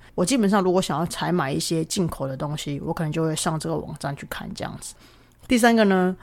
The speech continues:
我想要介绍的是 Crane Barrel。那这个牌子在我的书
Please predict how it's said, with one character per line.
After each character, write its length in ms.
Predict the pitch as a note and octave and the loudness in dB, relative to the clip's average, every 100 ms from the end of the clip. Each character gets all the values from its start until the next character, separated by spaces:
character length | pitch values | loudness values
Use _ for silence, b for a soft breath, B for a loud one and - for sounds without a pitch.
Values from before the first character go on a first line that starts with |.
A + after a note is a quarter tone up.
| B | B
我 80 | F#3 | -2
想 120 | F3+ E3 | 0 0
要 40 | |
介 140 | E3+ | 0
绍 160 | F3 E3+ | 0 0
的 60 | D#3 | -2
是 120 | E3+ | -6
Crane 380 | - - D#3+ D#3 | -10 -6 -4 -2
Barrel。 380 | D#3 D3 D3 - b b b | -2 -2 -2 -6 b b b
那 320 | G3+ F3+ D#3+ F#3+ - | 0 2 0 -6 -4
这 100 | - | 4
个 60 | B3+ | 4
牌 200 | F3+ E3+ | 4 0
子 140 | E3 | 0
在 160 | D#3 F#3 | 0 2
我 100 | C#3+ | 2
的 120 | D3 | -4
书 440 | - - F3+ F3 | -6 -2 -2 -2